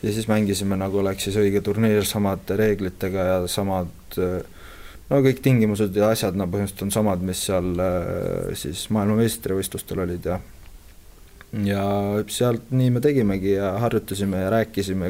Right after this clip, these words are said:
kuidas ja mis võiks seal teha koha peal nagu maailmameistrivõistlustel. Ja nii me tegimegi.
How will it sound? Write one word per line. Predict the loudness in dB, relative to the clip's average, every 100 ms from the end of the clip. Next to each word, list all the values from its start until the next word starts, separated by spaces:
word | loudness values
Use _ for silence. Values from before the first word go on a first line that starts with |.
| 0
kuidas | 0 -2 -6 -4 -2
ja | 0 0
mis | -2 -2
võiks | -4 -2 -2
seal | 0 0
teha | -2 -2 -4 -10 -16 -6 -2 0 -2 -6 -20 -20 -20 -8
koha | 0 2 2
peal | 0 -2
nagu | 0 0
maailmameistrivõistlustel. | 0 -2 -6 -6 -4 -4 -8 -12 -14 -14 -18 -18 -16 -16 -18 -20 -20 -20 -20 -6
Ja | 2 4 4 4
nii | 6 6
me | 4 4
tegimegi. | 2 2 2 2